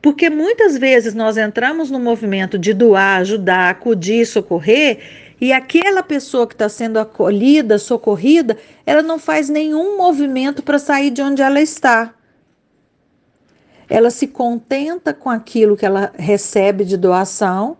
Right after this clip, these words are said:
e ela não faz um movimento pra sair do lugar. Então, de certa forma, nós também atrapalhamos aquela evolução. Portanto, é importante dosar a nossa bondade. Bondade demais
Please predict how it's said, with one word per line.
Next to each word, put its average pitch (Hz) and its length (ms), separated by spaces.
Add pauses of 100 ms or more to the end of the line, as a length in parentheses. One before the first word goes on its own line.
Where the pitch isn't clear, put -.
(380)
e 262 80
ela 285 160
não 294 200
faz 294 360
um 302 80
movimento 247 600
pra 214 160
sair 208 340
do 190 120
lugar. 175 580 (880)
Então, 285 380
de 285 100
certa 226 400
forma, 277 420
nós 233 240
também 240 380
atrapalhamos 254 880
aquela 247 400
evolução. 247 720 (760)
Portanto, 262 540
é 269 40
importante 254 560
dosar 247 680
a 269 40
nossa 208 400
bondade. 160 800 (840)
Bondade 202 800
demais 190 840